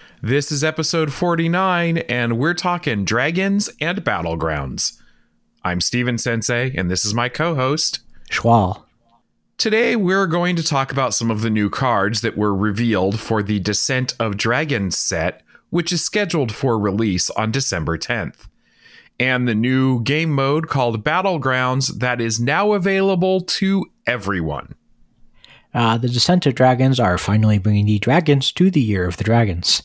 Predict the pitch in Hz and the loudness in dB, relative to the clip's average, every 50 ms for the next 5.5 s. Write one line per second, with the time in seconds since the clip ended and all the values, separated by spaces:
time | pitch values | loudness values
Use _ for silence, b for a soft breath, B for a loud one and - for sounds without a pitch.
0 | B B B B B B B B B 143 - - 180 202 202 - 165 151 - - | B B B B B B B B B 0 2 4 4 4 4 6 4 2 4 2
1 | 139 143 131 127 127 123 117 120 123 139 151 151 - - 156 143 135 131 123 - | 2 2 2 2 2 2 4 6 6 6 4 4 4 4 4 6 6 4 4 2
2 | - - 131 127 120 120 117 117 - 190 214 202 208 - - - - 139 139 139 | 2 2 2 2 4 2 2 4 6 6 6 6 4 0 -10 -4 0 2 2 2
3 | - - - - 131 127 110 120 - 120 127 127 135 135 135 127 123 117 - 120 | 0 -6 -2 2 2 2 2 0 0 2 4 4 6 4 4 4 2 2 2 2
4 | 113 - 127 123 117 - 123 117 123 131 120 113 113 107 - - 175 190 170 139 | 2 4 4 2 2 2 2 4 4 4 4 2 2 0 0 2 4 4 4 4
5 | - 131 113 - 127 123 120 117 120 - | 2 2 2 2 4 4 4 4 2 -2